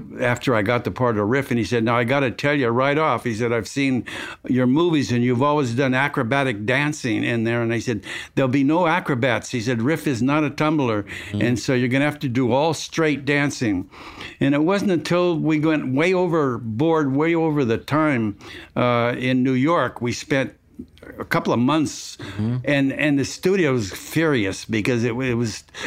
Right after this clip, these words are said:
Speaker 1: th-, th-, they were running out of money. I,
Speaker 2: Yeah.
Speaker 1: so they said, so they fired, uh, Jerry.
Speaker 2: Yeah,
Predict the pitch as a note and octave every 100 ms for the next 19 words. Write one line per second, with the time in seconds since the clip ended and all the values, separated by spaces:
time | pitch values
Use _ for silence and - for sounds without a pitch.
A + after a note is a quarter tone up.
0 | - - - - - - - - - -
1 | C#3+ D#3 C3+ D3 C#3+ C3+ G2+ - - A#2+
2 | C#3 E3 D3 C3+ B2+ A#2 B2+ D3 C3 A2+
3 | G#2+ A2 G#2 A#2 - D3 C3 A#2+ G#2 D#3+
4 | F3 - C3 A#2 A#2 C#3 F#3 F#3+ G#2+ F2
5 | G#2 A2+ A2+ G#2 A#2+ A2+ G#2 G2+ A2 A2+
6 | G2+